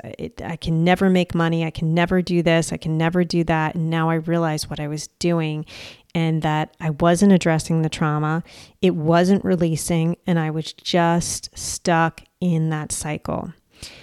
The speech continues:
It's interesting when Kolk talks about his patients not recognizing themselves in the mirror, literally.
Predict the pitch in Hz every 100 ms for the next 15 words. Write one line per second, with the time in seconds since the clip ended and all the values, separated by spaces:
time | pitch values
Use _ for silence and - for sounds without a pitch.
0 | - _ _ _ _ _ _ - 190 -
1 | 247 277 247 233 202 190 175 160 - 185
2 | - - 170 - 180 165 156 156 - -
3 | - 185 165 160 151 - - _ _ _
4 | _ - - 190 185 - 156 156 - 170
5 | 170 170 185 170 175 170 165 160 165 160
6 | 156 - 156 156 - 165 156 160 170 196
7 | 226 - 160 170 196 214 226 262